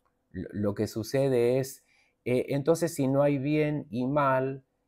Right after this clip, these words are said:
entonces todo le está permitido a la gente, la gente podría hacer cualquier cosa,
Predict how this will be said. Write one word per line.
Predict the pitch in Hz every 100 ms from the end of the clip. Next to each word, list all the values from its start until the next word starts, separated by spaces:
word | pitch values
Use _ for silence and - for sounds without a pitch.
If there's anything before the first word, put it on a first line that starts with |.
| _
entonces | 120 120 127 135 127
todo | 143 143
le | 127
está | 110 - 120
permitido | 120 113 110 120 117
a |
la | 120
gente, | 120 165 127 110
la | 107
gente | 131 131 123
podría | 113 113 117 123 120
hacer | 110 123 117
cualquier | 113 117 113 123 120
cosa, | 143 147 - 160 160